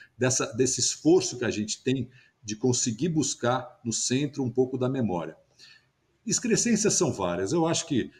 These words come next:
eu não, eu não vou falar de uma cidade assim que eu particularmente desgoste. Eu acho que sempre tem alguma coisa boa,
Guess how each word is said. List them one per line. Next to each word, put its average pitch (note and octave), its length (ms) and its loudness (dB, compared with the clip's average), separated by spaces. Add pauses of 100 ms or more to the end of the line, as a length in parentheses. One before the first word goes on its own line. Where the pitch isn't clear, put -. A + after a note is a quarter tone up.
(100)
eu B2+ 100 -6
não, C3 160 -4 (100)
eu C3 60 -6
não C3 60 -2
vou C#3+ 120 0
falar C3 240 0
de A#2+ 140 0
uma C3 280 4
cidade F#2+ 600 -2
assim G#2 280 -2
que A2+ 100 0
eu G#2+ 60 2
particularmente G#2+ 760 -2
desgoste. F#2+ 540 -4
Eu A#2 80 0
acho A#2+ 160 -2
que - 80 -6
sempre G3+ 360 0
tem D3+ 120 -2
alguma B2+ 320 -2
coisa A2 280 2
boa, B2 300 2